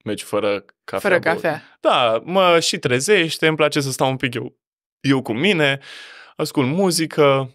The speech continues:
Speaker 1: mai, uh, mă uit și peste adversar să văd exact la ce
Speaker 2: Mhm.
Speaker 1: ar trebui să fiu mai atent, știi, așa, un, un moment al meu.
Speaker 2: Îți place să citești?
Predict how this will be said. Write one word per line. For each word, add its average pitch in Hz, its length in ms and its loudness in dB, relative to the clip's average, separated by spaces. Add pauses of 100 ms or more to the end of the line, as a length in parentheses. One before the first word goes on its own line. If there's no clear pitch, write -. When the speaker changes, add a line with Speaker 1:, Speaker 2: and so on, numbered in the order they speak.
Speaker 1:
mai, 139 580 2
uh, 127 580 6
mă 123 140 -2
uit 131 180 -2
și - 120 -6
peste 113 760 4
adversar 104 520 0
să - 160 -2
văd 104 220 0
exact 98 800 -2 (320)
la 101 160 0
ce - 160 -2
Speaker 2:
Mhm. 107 100 2
Speaker 1:
ar 98 60 -4
trebui 101 240 -6
să 101 120 -6
fiu - 140 -10
mai 98 180 -2
atent, 143 420 -2
știi, 160 420 -6
așa, 151 220 -4
un, 110 200 -4 (1300)
un 127 120 -6
moment 127 380 0
al 113 100 4
meu. 104 360 -6 (640)
Speaker 2:
Îți 220 140 -6
place 214 200 -2
să 196 80 -6
citești? 190 500 -4